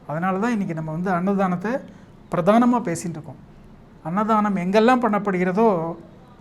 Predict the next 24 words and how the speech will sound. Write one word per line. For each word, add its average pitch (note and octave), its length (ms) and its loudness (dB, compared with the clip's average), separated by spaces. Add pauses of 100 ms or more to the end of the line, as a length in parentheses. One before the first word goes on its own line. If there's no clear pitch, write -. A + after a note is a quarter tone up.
(140)
நாராயண G#3 400 4
சேவான்னு F3+ 560 -2
சத்யசாயியுடைய D#3+ 680 -6 (280)
மார்க்கத்துல D#3 380 -6 (120)
சொல்லுவா. D#3 320 -4 (680)
இது D#3+ 120 -8
வந்து E3+ 200 -4
ஒரு F#3 140 -2
பெரிய F3+ 280 -6
நாராயண E3 420 -4
சேவை C#3+ 280 -10
தான். D3+ 120 -10 (100)
எல்லா F#3+ 400 -4
உயிர்களுக்கும் F3 680 -6 (100)
நம்ம C#3+ 180 -8
வந்து D3 200 -8
அன்னம் D#3+ 360 -6
படைக்கணும், E3 400 -8 (540)
மனிதர்களுக்கு F3+ 600 0
மட்டும் D3+ 300 -8
இல்லை. A2+ 160 -14 (360)
இதை C#3+ 120 -8
வந்து F3 360 -6 (120)
ஷிரடி F3+ 240 -4